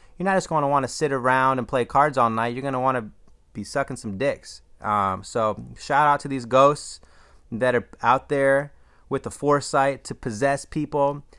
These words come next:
and still get it in. This has been the Popecast. This has been weird. Hey, uh, go shop Bomb Guards, guys. You know you want to.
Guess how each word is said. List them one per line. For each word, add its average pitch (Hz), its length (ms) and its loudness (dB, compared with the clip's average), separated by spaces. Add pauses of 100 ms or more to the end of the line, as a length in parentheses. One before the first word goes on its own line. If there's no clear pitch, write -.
(140)
and 113 200 -6
still 135 300 -4
get 120 220 -4
it 117 140 -4
in. 98 280 -6 (360)
This 156 180 -4
has 160 140 -6
been 156 180 0
the 143 80 -2
Popecast. 135 840 0 (260)
This 156 200 -6
has 139 120 -8
been 127 300 -2
weird. 117 440 -2 (360)
Hey, 143 400 0
uh, 131 420 2 (400)
go 175 160 2
shop 127 280 2
Bomb 107 220 4
Guards, 95 280 -4
guys. 101 480 -6
You 180 100 -4
know 165 140 6
you 123 160 0
want 107 280 0
to. 131 360 -6